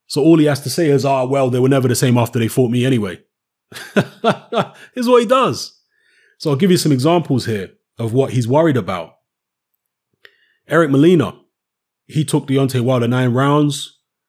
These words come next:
gave Wilder lots of trouble. Anthony Joshua knocked Eric Molina out in, what was it, four rounds or something like that. Did a much better job. But Deontay can just say, "Well, he was never the same after he fought me." Johann Duopa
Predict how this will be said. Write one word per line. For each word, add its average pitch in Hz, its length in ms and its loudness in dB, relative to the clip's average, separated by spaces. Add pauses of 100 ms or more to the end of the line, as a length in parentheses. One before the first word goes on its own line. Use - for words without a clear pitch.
(200)
gave 127 240 0
Wilder 127 220 2
lots 120 240 -2
of 113 80 -8
trouble. 151 520 -2 (800)
Anthony 135 340 0
Joshua 127 480 0
knocked 123 380 -2 (360)
Eric 127 180 0
Molina 120 320 0
out 120 200 -4
in, 110 120 -6
what 131 100 -4
was 104 120 -10
it, 90 120 -14
four 139 300 -2
rounds 147 280 -2
or 143 40 -4
something 151 300 -4
like 156 160 -4
that. 165 260 -4 (720)
Did 123 120 -4
a 120 80 0
much 127 360 -2
better 117 200 -4
job. 135 380 0 (640)
But 87 140 -18
Deontay 135 440 0
can 123 120 -2
just 131 200 -2
say, 131 160 -4
"Well, 120 280 -4
he 120 120 -2
was 117 100 -2
never 120 200 -2
the 110 80 -2
same 117 240 -2
after 107 260 -6
he 101 60 -8
fought 110 260 -8
me." 113 280 -12 (1200)
Johann 143 420 2
Duopa 135 540 -2